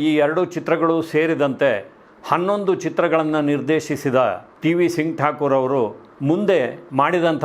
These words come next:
ಒಂದು ಮಹತ್ ಸಾಧನೆ ರಾಜಕುಮಾರ್ ಅವರ ಚಿತ್ರ ಜೀವನದಲ್ಲಿ ಅವರೇ ಮೆಚ್ಚಿಕೊಂಡಂಥ ಏಕೈಕ ಚಿತ್ರ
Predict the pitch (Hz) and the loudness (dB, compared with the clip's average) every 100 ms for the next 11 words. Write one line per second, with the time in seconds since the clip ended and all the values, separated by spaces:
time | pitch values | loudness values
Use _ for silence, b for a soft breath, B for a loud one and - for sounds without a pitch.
0 | 156 147 143 131 143 170 - 151 143 139 | 0 0 0 0 0 -2 0 0 2 0
1 | 143 110 - B B - 131 147 165 170 | -2 -4 -10 B B -2 0 2 0 0
2 | 170 170 156 147 147 143 139 147 156 - | 2 2 2 2 0 -2 -2 0 0 0
3 | 143 143 131 131 135 110 101 B B B | 0 2 2 0 0 -2 -6 B B B
4 | 110 147 170 185 175 147 - 160 156 147 | 2 4 4 2 2 -2 -2 -2 0 2
5 | 139 120 131 104 - - 135 165 180 175 | 0 2 0 0 -6 -2 0 2 2 2
6 | 170 - 147 139 | 0 -2 -4 0